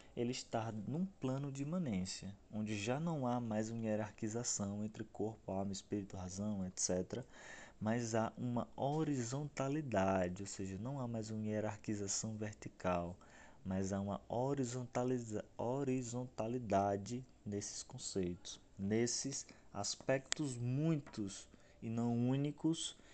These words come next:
e não essenciais, ou seja, que não constituem essência, não são isolados do quê? Do organismo. Então, o organismo, ele é entendido a partir de uma perspectiva, é,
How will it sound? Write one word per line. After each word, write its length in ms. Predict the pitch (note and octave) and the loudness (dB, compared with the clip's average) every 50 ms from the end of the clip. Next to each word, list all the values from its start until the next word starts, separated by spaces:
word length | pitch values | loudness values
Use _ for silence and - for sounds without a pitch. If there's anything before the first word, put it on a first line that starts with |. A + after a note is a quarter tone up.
| - - - | -16 -6 -4
e 80 | A2+ | -2
não 220 | A2 A2+ A2+ A2+ A2 | 0 0 0 0 0
essenciais, 1040 | G#2+ - - - G#2+ - - - - G#2 G2 G2+ G#2 A2 A#2 A#2+ C3 C#3 C#3+ - - | 0 0 -2 -2 -2 -2 -4 -2 0 2 2 4 6 6 6 6 4 2 0 -4 -6
ou 120 | G#2 G#2+ | -6 -6
seja, 260 | - - G#2+ G2+ G2+ G2+ | -4 -2 -2 -2 -2 -4
que 120 | - G#2 | -4 -2
não 140 | G#2+ A2 A#2+ | -2 -2 -2
constituem 580 | - - B2 - - - - - - A2+ G#2 | -2 -6 -8 -8 -8 -12 -14 -8 -4 -2 0
essência, 680 | G#2 G2+ - - - - G#2 G#2+ A#2+ B2+ B2 - - B2 | 0 0 0 -2 -2 0 0 0 0 0 -2 -2 -2 -2
não 140 | A#2+ A#2+ A#2 | -2 -2 -2
são 240 | - - - G#2+ G#2 | -4 -4 -4 -2 -2
isolados 800 | G2+ G2+ G#2+ G2+ G2 F#2+ F#2+ G2 G#2 A2+ B2 C3+ C#3 - - - - - - - - - - - | -2 2 4 6 8 8 10 10 8 8 6 2 -6 -8 -12 -16 -20 -20 -20 -20 -20 -16 -4 0
do 120 | A#2+ A#2 | 0 0
quê? 260 | - - A2 F#2 F2 - - - - - - - - | 0 0 0 0 0 -2 -12 -20 -20 -20 -20 -12 -10
Do 300 | G#2+ G2+ G2+ A#2 B2 - - - - | -6 0 2 2 2 2 -2 -4 -6
organismo. 800 | A2 G#2 A2 - C3+ C#3 B2+ G#2 F#2 E2+ E2 E2 D#2+ D#2+ E2 E2+ - - - - - - - - - - | -6 -6 -4 -6 -4 -2 0 0 2 2 0 0 -2 -4 -8 -8 -10 -14 -20 -20 -20 -20 -20 -20 -12 -10
Então, 240 | F#2+ F#2 - G#2 G2+ | -10 -4 -2 0 2
o 80 | G#2+ | 2
organismo, 840 | G#2 G2+ A2 A2 A#2 B2 A#2+ G#2+ G2 G2 G2+ G2+ A2+ B2+ C3 D3 F3 - | 0 0 2 0 0 2 2 2 2 2 2 2 0 -4 -4 -6 -6 -6
ele 160 | - G#2 G#2+ A2 | -2 0 0 0
é 40 | |
entendido 580 | A2 A2+ - C3 B2+ A#2+ A2 G#2 G2+ G2+ G2+ G2+ | 0 -2 -4 -4 -4 -4 -4 -4 -4 -2 -2 -2
a 40 | G2 | -4
partir 520 | - - G#2 G2+ G2+ - - - - C#3 | -2 -2 -4 -4 -4 -6 -8 -4 -4 -4
de 180 | C#3 C3 B2 C3 | -4 -4 -4 -4
uma 180 | C#3 C#3+ C#3 C3 - - | -2 -2 -4 -4 -8 -2
perspectiva, 1300 | - F3 F#3+ F#3+ - - - - D3+ D3+ - - - - - - G#2+ G#2 G#2 G#2 G#2+ A2 A#2 C3+ F3 G3+ - - - - - - - - - - - - - - - - - - - - | 2 2 2 2 2 -4 -4 -4 -4 -4 -4 -8 -20 -16 -6 -2 0 2 2 2 0 0 2 2 2 0 -2 -12 -20 -20 -20 -14 2 12 12 12 12 12 2 -6 -14 -18 -18 -8 0 4
é, 1200 | A2 A2 G#2+ G#2+ G#2 G#2 G#2 G#2 G#2 G2+ G2+ G2+ G2+ G2+ G2+ G2 G2 G2 G2 F#2+ F#2+ F#2 F2+ - | 4 6 6 6 6 6 6 6 6 4 4 4 4 6 6 6 6 6 6 6 6 4 2 0